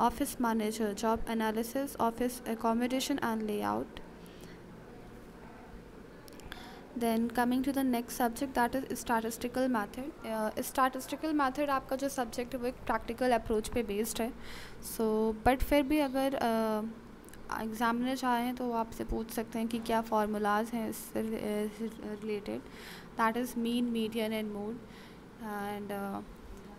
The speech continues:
क्वार्टाइल डेविएशन क्या होता है, उसका क्या फॉर्मूला है, स्टैंडर्ड डेविएशन का फॉर्मूला, मीन डेविएशन का फॉर्मूला, कार्ल पियर्सन coefficient of correlation, स्पीयरमैन coefficient of rank correlation, प्रोबेबिलिटी, टाइम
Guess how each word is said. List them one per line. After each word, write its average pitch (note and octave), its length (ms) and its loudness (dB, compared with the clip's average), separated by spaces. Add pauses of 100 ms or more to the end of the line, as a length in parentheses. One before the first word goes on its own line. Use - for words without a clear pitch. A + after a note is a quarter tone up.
(180)
क्वार्टाइल A3 460 4
डेविएशन A3 600 0
क्या A3+ 160 2
होता G#3 220 2
है, G#3 100 4
उसका G#3+ 220 -2
क्या G#3+ 220 0
फॉर्मूला G#3 440 0
है, A3 260 2
स्टैंडर्ड A3 420 0
डेविएशन G#3+ 500 0
का G#3+ 100 0
फॉर्मूला, G3+ 480 -2 (880)
मीन A#3+ 220 6
डेविएशन A3 600 2
का A3+ 140 2
फॉर्मूला, G#3 460 2 (120)
कार्ल G#3 240 6
पियर्सन A3+ 480 0
coefficient A3 600 0
of A3+ 60 -2 (140)
correlation, G#3 640 -2
स्पीयरमैन A#3+ 800 2 (600)
coefficient A#3 540 2
of A3+ 180 -4
rank G3+ 320 4
correlation, A3 720 0 (160)
प्रोबेबिलिटी, A3+ 680 2 (800)
टाइम A3+ 260 4